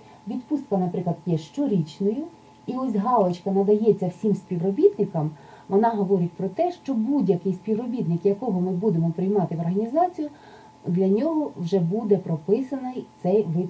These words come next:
відпусток. Е, також можна прописати кількість днів відпустки. Тут ми також можемо вибрати, а, постійну, так,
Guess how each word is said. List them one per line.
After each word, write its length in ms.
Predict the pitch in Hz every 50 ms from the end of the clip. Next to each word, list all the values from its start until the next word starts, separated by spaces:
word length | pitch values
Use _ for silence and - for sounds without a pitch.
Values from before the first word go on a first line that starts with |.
| -
відпусток. 580 | 196 185 - - - 202 170 - - - - - - - - - - - - - - - - - - - - - - - -
Е, 140 | 156 180 180
також 480 | - 233 233 233 311 311 294 262 - - - - -
можна 460 | 202 208 226 220 190 190 185 175 175 - - - - -
прописати 640 | 202 196 175 202 196 - - 196 180 - - 170 151 -
кількість 400 | - 220 196 - - 196 170 165
днів 240 | 165 190 180 170 156
відпустки. 640 | 151 190 180 - - 226 233 226 - - - - 233 - -
Тут 220 | 269 269 - - - -
ми 300 | - 190 190 196 208 202 - - - - 165 - - 170 -
також 400 | 208 196 202 226 233 214 208 -
можемо 380 | 190 202 208 180 190 185 185
вибрати, 720 | 190 175 208 226 208 156 160 156 151 - - 156 143 139 139 - - - - - - - - - - -
а, 260 | - 170 165 165 165 151 -
постійну, 800 | - 269 262 - - - 208 202 185 190 190 185 196 202 220 220 - - - - - - -
так, 200 | - 214 226 247